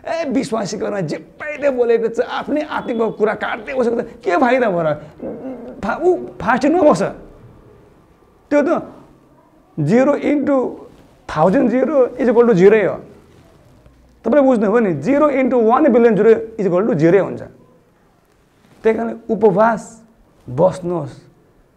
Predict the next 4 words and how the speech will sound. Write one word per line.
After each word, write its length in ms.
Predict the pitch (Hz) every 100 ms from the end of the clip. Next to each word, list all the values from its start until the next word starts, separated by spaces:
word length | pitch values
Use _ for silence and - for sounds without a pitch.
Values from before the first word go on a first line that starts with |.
| _ _ _ _ _ _
तर 200 | 156 170
परमेश्वरले 960 | 156 160 160 165 165 - 147 143 147 165
सोचेको 640 | - - 147 156 160 147
जस्तै 360 | 135 127 -